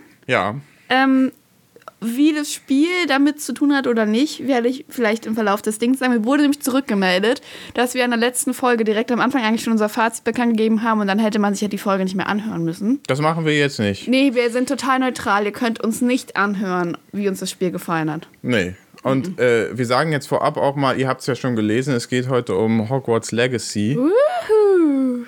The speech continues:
Speaker 1: Äh, ich weiß, wir hatten das auch, auch im Vorfeld schon öfter darüber
Speaker 2: Ja, wir haben's
Speaker 1: gesprochen,
Speaker 2: schon so
Speaker 1: ne?
Speaker 2: oft
Speaker 1: Mehrmals
Speaker 2: erwähnt.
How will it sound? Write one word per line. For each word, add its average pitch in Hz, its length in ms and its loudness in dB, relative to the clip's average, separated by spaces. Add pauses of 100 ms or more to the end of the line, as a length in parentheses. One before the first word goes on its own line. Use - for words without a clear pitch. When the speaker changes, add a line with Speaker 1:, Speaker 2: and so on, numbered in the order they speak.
Speaker 1:
Äh, - 200 -4
ich 123 140 0
weiß, 131 340 -2
wir 113 100 2
hatten 120 180 -2
das 113 140 0
auch, - 80 -8
auch 110 340 -2
im 113 120 0
Vorfeld 131 440 -2
schon 113 160 -2
öfter 120 320 -2
darüber 104 540 0
Speaker 2:
Ja, 165 260 -4
wir 101 100 2
haben's 214 140 -2
Speaker 1:
gesprochen, 123 280 0
Speaker 2:
schon 104 80 -2
so 107 80 2
Speaker 1:
ne? 123 160 4
Speaker 2:
oft 117 180 -2
Speaker 1:
Mehrmals 120 540 2
Speaker 2:
erwähnt. 113 200 -2